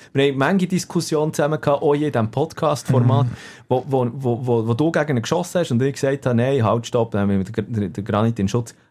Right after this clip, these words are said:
Speaker 1: Aber, und noch eines, auch dort, er hat seine eher defensive Sechserrolle und ist eher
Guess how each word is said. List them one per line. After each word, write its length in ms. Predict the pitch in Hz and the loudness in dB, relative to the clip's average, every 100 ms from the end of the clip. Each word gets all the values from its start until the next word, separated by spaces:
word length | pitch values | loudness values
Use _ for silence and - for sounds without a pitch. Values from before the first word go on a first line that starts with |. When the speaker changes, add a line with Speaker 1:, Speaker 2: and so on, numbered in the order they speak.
| _ - | _ -8
Speaker 1:
Aber, 220 | 104 - - _ _ _ _ _ - | -8 -8 -14 _ _ _ _ _ 0
und 100 | 117 | 2
noch 100 | 160 | 4
eines, 380 | 127 92 - - _ | 4 2 -2 -12 _
auch 80 | 120 | 0
dort, 360 | 151 131 - - _ _ _ | 2 2 -2 -18 _ _ _
er 140 | 117 | -2
hat 200 | 131 190 | 0 0
seine 220 | - 180 160 _ _ _ - | 0 -2 -2 _ _ _ -4
eher 180 | 143 | 0
defensive 840 | 143 139 160 156 - 160 - 131 117 | 0 0 0 0 0 0 0 -2 -2
Sechserrolle 920 | 127 156 - - 160 165 170 165 147 | 0 0 -2 -4 0 2 4 4 4
und 200 | 127 117 | 4 2
ist 280 | - 120 - | -2 -8 -4
eher 140 | 143 | -2